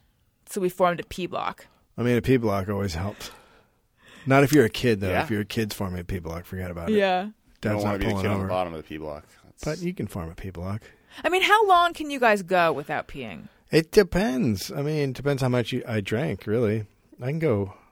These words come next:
Speaker 2: well, I don't know. I never really thought about it. Hours?
Speaker 3: I,
Speaker 2: Cup
Speaker 3: yeah, I,
Speaker 2: three?
Speaker 3: I think I could go, yeah, I think I could go quite a while.
Speaker 2: Yeah.
Speaker 1: Do
Speaker 2: I
Speaker 1: you
Speaker 2: think it gets less
Speaker 3: I
Speaker 2: as you
Speaker 3: don't
Speaker 2: get older, right?
Speaker 3: I mean, I don't, when I go to, like, if I fly to New York, I won't use the bathroom.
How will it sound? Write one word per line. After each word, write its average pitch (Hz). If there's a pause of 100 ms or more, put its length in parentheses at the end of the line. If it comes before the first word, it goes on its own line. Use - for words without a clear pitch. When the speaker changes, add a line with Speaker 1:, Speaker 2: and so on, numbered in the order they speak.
(360)
Speaker 2:
well, 160
I 170
don't 190
know. 143
I 90
never 135
really 135
thought 147
about 82
it. 98 (300)
Hours? 117 (120)
Speaker 3:
I, -
Speaker 2:
Cup 143
Speaker 3:
yeah, 156
I, 151
Speaker 2:
three? 180
Speaker 3:
I 180
think 202
I 160
could 131
go, 110 (1160)
yeah, 151
I 131
think 131
I -
could 80
go 85
quite -
a -
while. - (380)
Speaker 2:
Yeah. 123 (720)
Speaker 1:
Do -
Speaker 2:
I 208
Speaker 1:
you 214
Speaker 2:
think 170
it 113
gets 104
less 104
Speaker 3:
I -
Speaker 2:
as 175
you 196
Speaker 3:
don't 104
Speaker 2:
get 92
older, 92
right? 104 (140)
Speaker 3:
I 139
mean, 127
I 135
don't, 156 (840)
when 110
I 123
go 135
to, 123
like, 110
if 110
I 120
fly 131
to 110
New 95
York, 98
I 92
won't 82 (140)
use 76
the -
bathroom. -